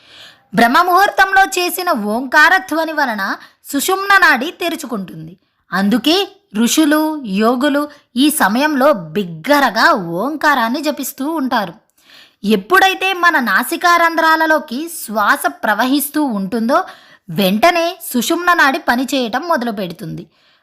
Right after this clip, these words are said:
అందుకే ధ్యానం ఆ సమయంలో బాగా కుదురుతుంది.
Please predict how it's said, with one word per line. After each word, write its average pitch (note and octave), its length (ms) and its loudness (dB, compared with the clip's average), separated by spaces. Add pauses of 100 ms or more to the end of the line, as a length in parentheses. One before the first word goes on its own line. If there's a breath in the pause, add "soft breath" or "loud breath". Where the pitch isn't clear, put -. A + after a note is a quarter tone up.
(120)
అందుకే G#3 540 0 (360 loud breath)
ధ్యానం C4+ 540 2 (120)
ఆ A3 200 4
సమయంలో A#3 540 -4
బాగా F3 680 0
కుదురుతుంది. G#3 680 -6